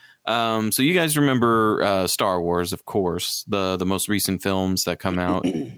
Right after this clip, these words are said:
Speaker 2: Yes.
Speaker 1: Um, well, The Last Jedi, apparently, not only were some of the reviews, but some of the tweets that people were getting, like the hate tweets over The Last Jedi,
Speaker 2: Mm-hmm.
Speaker 1: um, over fifty percent of them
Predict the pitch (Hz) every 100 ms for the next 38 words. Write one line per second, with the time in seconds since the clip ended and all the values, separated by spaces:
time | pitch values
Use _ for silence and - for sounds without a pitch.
0 | - 92 90 90 87 87 85 82 - _
1 | _ _ _ 107 107 101 104 113 151 -
2 | - 117 104 92 92 127 - _ _ _
3 | _ _ _ _ _ - - - 139 123
4 | - 98 92 95 151 _ _ _ 110 117
5 | 165 165 135 123 127 110 98 98 120 120
6 | 98 - 104 - 151 104 80 - 127 -
7 | 98 - 113 98 85 98 104 110 87 87
8 | 85 101 - - 131 143 - 107 104 95
9 | 92 95 - 87 92 123 143 _ _ 147
10 | 139 127 117 139 - _ _ _ _ 104
11 | 107 104 101 98 98 - _ _ _ _
12 | _ _ _ _ _ _ _ 127 151 139
13 | 123 156 151 143 135 107 - 117 123 90
14 | 92 92